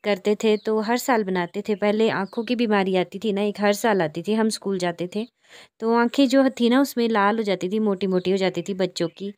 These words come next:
लेकिन हमारी ऐसे कभी इतनी हुई नहीं। और हम, हमारे पहले ही घर में मतलब बना देते थे ना मम्मी ये, तो दुर्गा माता के लिए जो भी बनते हैं माता रानी के लिए, तो इस तरह से बनाए जाते थे। आज मैं आपके साथ यही शेयर करूँगी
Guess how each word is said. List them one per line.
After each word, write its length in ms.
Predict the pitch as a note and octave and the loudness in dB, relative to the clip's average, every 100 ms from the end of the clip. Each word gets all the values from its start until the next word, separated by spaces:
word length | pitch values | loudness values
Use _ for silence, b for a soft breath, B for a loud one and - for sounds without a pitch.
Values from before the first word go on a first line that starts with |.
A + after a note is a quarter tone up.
| B B B _ | B B B _
लेकिन 220 | A3 B3 | -2 2
हमारी 340 | B3+ A#3 G#3 G3+ | 4 4 4 4
ऐसे 220 | G3+ - | 2 0
कभी 220 | G#3+ G3+ G#3+ | -2 0 -2
इतनी 220 | G3+ G#3+ | -2 -2
हुई 320 | G3 F#3 F3+ F3+ | -2 0 0 2
नहीं। 240 | F#3+ A3 | 0 0
और 420 | - F#3 F#3 F#3 F3+ _ _ _ _ _ _ _ _ | 0 2 4 4 2 _ _ _ _ _ _ _ _
हम, 160 | G#3 A3 | -2 -2
हमारे 360 | A3 A#3 A3 A#3 | 0 2 2 2
पहले 280 | A3+ A3+ | 0 2
ही 60 | B3 | 0
घर 220 | G#3+ A3+ | 2 0
में 120 | G3 G3 | 0 0
मतलब 300 | F#3+ G#3 G3+ | -2 -2 0
बना 260 | G3 F#3+ F#3 | 2 2 2
देते 260 | G3+ F#3 | 0 -2
थे 120 | F3 F3+ | -2 -2
ना 100 | A#3 | 0
मम्मी 280 | A#3+ G3 F3+ | 2 2 2
ये, 200 | E3+ F#3+ B B B B - | 0 -4 B B B B -6
तो 240 | F#3 F3 | -4 -2
दुर्गा 340 | F#3 G#3 G3 | 0 0 0
माता 300 | F#3+ F3+ F3+ | 0 -2 -4
के 140 | F#3 G3 | -4 -2
लिए 200 | F#3 F3 | 0 0
जो 180 | F3 F#3 | 0 -2
भी 100 | G3 | 0
बनते 300 | F3+ F3+ G3 | 0 0 -2
हैं 160 | G3 F#3 | -2 0
माता 260 | F3+ F3+ | 0 -2
रानी 260 | F3+ F3 E3+ | -2 -2 -4
के 140 | E3+ | -4
लिए, 280 | E3+ E3+ G#3 - B B B | -4 -4 -4 -8 B B B
तो 440 | F#3+ F3 E3+ E3 - _ | -6 -4 -4 -6 -10 _
इस 200 | A3 G#3+ | -8 -6
तरह 180 | G#3+ F#3 | -4 -4
से 160 | F#3+ G3 | -2 -2
बनाए 300 | G3 F3+ E3+ | -2 -2 -4
जाते 280 | E3+ D#3 | -6 -6
थे। 100 | F3 A#3+ | -4 0
आज 200 | F3 A3 | 0 2
मैं 120 | A#3 | 2
आपके 200 | G#3 G#3+ | 4 2
साथ 220 | A3+ A3 | 2 2
यही 220 | G3+ G#3 | 2 2
शेयर 300 | G#3+ G#3 F#3 | 2 2 2
करूँगी 560 | F3+ E3+ E3+ E3 F#3+ | 2 0 0 -2 -4